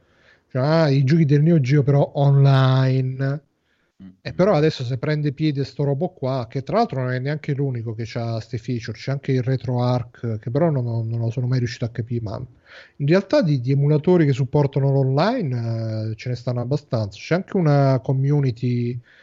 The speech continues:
Speaker 1: italiana, retromultiplayer punto it, una roba del genere, che ci andai, mi sono anche unito al loro canale Discord, appena sono entrato subito, "Ciao, vieni, dai, gioca con noi, ti mandiamo tutti i file", mi hanno mandato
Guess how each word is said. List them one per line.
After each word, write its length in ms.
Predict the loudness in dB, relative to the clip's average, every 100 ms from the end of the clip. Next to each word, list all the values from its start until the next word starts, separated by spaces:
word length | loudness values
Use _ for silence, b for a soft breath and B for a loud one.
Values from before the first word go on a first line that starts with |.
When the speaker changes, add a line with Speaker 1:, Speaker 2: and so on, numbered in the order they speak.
| b b b
Speaker 1:
italiana, 840 | -4 0 2 4 2 0 -2 -4 0
retromultiplayer 1120 | 0 2 2 2 0 -4 0 2 4 2 0
punto 400 | -2 -4 0 2
it, 400 | 2 0 -6 -6 -4 -4 -8
una 160 | -8 -4
roba 180 | -4 -2
del 180 | -2
genere, 600 | -2 -2 -2 -4 -2 -4 -6 _ _ _ _ _ _ _ _ _ _ -20 B B B B B B _
che 180 | -2 0
ci 160 | 0
andai, 880 | 2 2 4 4 4 2 2 0 -2
mi 100 | -4
sono 220 | -4 -4
anche 340 | -4 -4 -4 -2
unito 360 | -2 -2 -2
al 40 | -2
loro 180 | -2
canale 300 | -4 -4 -4
Discord, 600 | -4 -2 -4 -6 -8 -6 -6
appena 360 | -6 -2 -2
sono 160 | -2 -4
entrato 520 | -2 -2 0 0 -2
subito, 420 | -4 -4 -4 -4
"Ciao, 420 | -2 -2 0 -2
vieni, 320 | 0 -2 -2 -4
dai, 220 | -4 -4
gioca 260 | -4 -4
con 200 | -4 -4
noi, 340 | -4 -2 0 -2
ti 120 | -2
mandiamo 340 | -2 -2 -4
tutti 240 | -6 -6 -4
i 20 |
file", 400 | -2 -2 -2 -2
mi 80 | -2
hanno 100 | 0
mandato 920 | 0 0 0 0 -2 -2 -2 -4